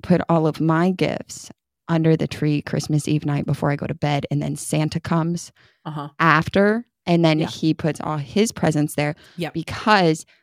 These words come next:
Speaker 1: when you wake up Christmas morning and it is, like, night and day, there was nothing, and now it's, like,
Speaker 2: Uh-huh.
Speaker 1: brilliance,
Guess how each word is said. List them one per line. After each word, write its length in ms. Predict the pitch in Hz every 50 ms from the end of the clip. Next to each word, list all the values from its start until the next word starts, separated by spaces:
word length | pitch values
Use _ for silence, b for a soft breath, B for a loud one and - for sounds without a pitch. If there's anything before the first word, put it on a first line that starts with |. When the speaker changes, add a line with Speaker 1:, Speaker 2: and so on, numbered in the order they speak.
| b b _
Speaker 1:
when 240 | - 180 185 180 175
you 140 | 175 185 185
wake 220 | 185 180 175 -
up 160 | 180 170 -
Christmas 420 | - - 170 165 - 170 170 160 -
morning 420 | 151 147 147 160 165 175 185 180 -
and 160 | 175 160 160 160
it 100 | 156 165
is, 180 | 156 151 -
like, 220 | 156 151 147 - -
night 240 | 160 156 156 156
and 100 | - 151
day, 120 | 156 151 160
there 100 | 156 151
was 140 | 147 143 -
nothing, 400 | 151 147 143 143 - 151 165 165
and 80 | 156
now 160 | 147 147 147
it's, 200 | 147 143 - -
like, 220 | - 143 147 - -
Speaker 2:
Uh-huh. 560 | - _ _ _ _ _ _ _ _ _ _ _
Speaker 1:
brilliance, 840 | - 220 320 311 214 180 160 156 143 139 131 - - - - - -